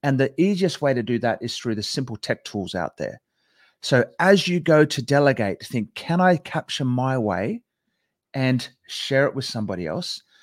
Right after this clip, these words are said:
But can I have the confidence to see that it can be done?" Now, for example, seeing it can be done could be something as simple as your C R M tool, progression in your tech. Then when you can see it's been done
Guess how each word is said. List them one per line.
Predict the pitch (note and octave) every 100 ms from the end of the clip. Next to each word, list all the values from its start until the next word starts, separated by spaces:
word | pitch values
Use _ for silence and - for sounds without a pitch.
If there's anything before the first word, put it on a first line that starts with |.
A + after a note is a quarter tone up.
| _ _ _
But | D3+ -
can | - F#3
I | G3+
have | E3 F3 D#3+
the | D3
confidence | - D3+ C3+ C#3 C#3 A#2
to | - B2+
see | - C#3+ C#3
that | C3 A#2
it | - - -
can | G#2+
be | G2+
done?" | F#2 C#3 F2+ - _ _ _ _ _
Now, | G#2+
for | G#2+
example, | A#2+ G#2+ C3 A#2+ F2 - _
seeing | - - E3+ F#3 F3+
it | -
can | C3
be | A#2
done | A2 A#2+ B2
could | A#2 A#2+
be | A2+ A2
something | - B2+ D2+ D3
as | C#3+
simple | - C3 B2 B2
as | A2+ G#2+
your |
C | - - A2+
R | G2
M | G2+ B2
tool, | - C#2 - _ _ _ _ _ _ _
progression | - A2+ - B2+ B2+ - A#2+
in | G#2
your | F2+
tech. | - - F#2 - _ _ _ _
Then | A#2+ B2+ B2+
when | D#3
you | F#3 F3+
can | - A2+
see | - - E3+ F3
it's | -
been | - D3 C3+
done | A2+ G#2 G#2